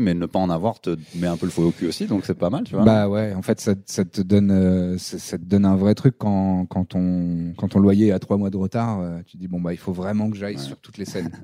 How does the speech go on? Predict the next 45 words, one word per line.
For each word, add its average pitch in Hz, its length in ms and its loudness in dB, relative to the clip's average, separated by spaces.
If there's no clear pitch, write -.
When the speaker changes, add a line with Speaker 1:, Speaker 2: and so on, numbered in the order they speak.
Speaker 2:
Là, 92 120 -6
faut - 160 -8
que 87 60 -14
j'aille, 92 280 4
euh, 85 500 2
prendre, 98 240 0
prendre 101 240 4
des 98 80 6
chapeaux 104 360 0
parce 92 160 -2
que 82 100 -12
sinon, 92 240 -8
ça 92 120 -6
va 87 60 0
être 85 80 -4
dur. » 87 160 -4
Speaker 1:
Euh, 95 880 4
bon, 87 80 -2
je 80 60 -2
dis 82 80 -2
ça, 82 240 2
c'était 82 160 -8
mon 80 80 -2
cas 87 120 0
aussi. 85 240 -2
T'avais 90 140 -2
l'air 120 140 0
assez - 200 -10
malheureux 98 280 2
à - 20 0
l'époque. 113 300 -4
Tu 95 100 -2
as, 90 140 2
t'as 90 100 -2
l'air 82 100 -2
beaucoup - 180 -8
plus 101 360 0
Speaker 2:
Euh, 117 560 10
Speaker 1:
maintenant. 107 320 0
Speaker 2:
ouais. 185 440 4
Speaker 1:
Est-ce, 220 120 -2
est-ce - 100 -14
que - 60 -10
c'est - 160 -10
vrai ? 85 200 -6